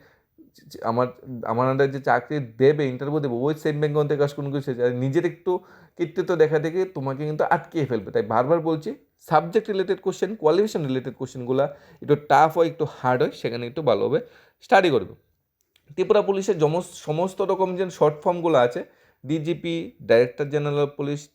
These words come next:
টিপি, ত্রিপুরা পুলিশ, টিএসআর, ত্রিপুরা স্টেট রাইফেল, ইন্সপেক্টর, এসআই, সাব ইন্সপেক্টর, এএসপি, অ্যাসিস্ট্যান্ট সুপারিনটেন্ডেন্ট অফ পুলিশ, এসপি, superintendent of police, আইজি, ইন্সপেক্টর জেনারেল অফ পুলিশ, ডিআইজি, ডেপুটি ইন্সপেক্টর জেনারেল অফ পুলিশ,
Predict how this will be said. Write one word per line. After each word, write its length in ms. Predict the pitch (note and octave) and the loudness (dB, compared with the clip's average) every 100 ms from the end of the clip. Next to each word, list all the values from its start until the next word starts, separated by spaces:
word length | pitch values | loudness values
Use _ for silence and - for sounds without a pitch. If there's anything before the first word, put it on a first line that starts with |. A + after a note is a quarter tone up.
| _ E3 | _ -12
টিপি, 460 | D#3+ D#3+ E3 D#3 D#3 | -12 -8 -6 -6 -6
ত্রিপুরা 340 | B2+ A#2+ B2 | -6 0 0
পুলিশ, 340 | C#3+ D3 D3+ - | 0 -4 -6 -6
টিএসআর, 300 | C#3+ D3 D3 | -2 0 -2
ত্রিপুরা 300 | C#3+ B2+ B2 | -2 0 0
স্টেট 640 | - _ _ - F3+ F#3 - _ _ _ _ _ _ | -2 _ _ -4 -2 -4 -18 _ _ _ _ _ _
রাইফেল, 560 | B2+ C3 C3 C#3+ C#3 C#3 - _ _ _ _ _ - | 4 4 4 2 0 -2 -14 _ _ _ _ _ -12
ইন্সপেক্টর, 680 | D#3+ E3+ - D#3+ D#3 D#3+ D3 - | -8 -8 -6 -6 -2 0 0 2
এসআই, 420 | C#3+ D3 E3 D#3+ | 0 2 2 0
সাব 300 | - A2 A2+ | 0 0 0
ইন্সপেক্টর, 760 | C#3 D3+ - D3 D3 D3 C#3+ - _ _ _ _ | -2 -6 -6 -8 -4 -4 -4 -6 _ _ _ _
এএসপি, 360 | D#3 E3 D#3+ E3 | 4 4 4 -2
অ্যাসিস্ট্যান্ট 460 | C#3+ D3+ D3 D#3 D3+ | -4 -6 -8 -8 -4
সুপারিনটেন্ডেন্ট 240 | D3+ D3+ | -2 -2
অফ 100 | D3 | -2
পুলিশ, 240 | D3+ D3 | -4 -4
এসপি, 480 | - D3+ D3+ D#3+ D3+ | -4 -4 -4 -6 -4
superintendent 440 | B2 C3+ D3 D3+ D3 | 0 0 2 -2 -2
of 100 | D3 | -2
police, 200 | D3 D3 _ _ _ _ _ _ _ _ _ _ _ | -2 -4 _ _ _ _ _ _ _ _ _ _ _
আইজি, 340 | - C3 C#3+ D#3+ | 0 0 2 0
ইন্সপেক্টর 440 | D3 D3 D3+ D#3+ | -2 -4 -6 -2
জেনারেল 300 | D3 C#3+ D3 | 0 0 0
অফ 80 | C#3+ | -2
পুলিশ, 360 | D3 C#3+ C3+ - _ _ _ _ _ A#2 | -2 -4 -6 -14 _ _ _ _ _ -10
ডিআইজি, 420 | A2+ D3 D3+ D#3 | 2 4 4 2
ডেপুটি 420 | A#2+ B2+ D#3+ D#3 | -4 -6 -6 -6
ইন্সপেক্টর 540 | D3+ C#3+ D3+ D3+ D3+ C#3+ | -8 -8 -8 -6 -6 -4
জেনারেল 280 | C#3+ C#3+ | -2 -2
অফ 60 | C3+ | -4
পুলিশ, 320 | C#3+ C3+ C3 | -4 -6 -8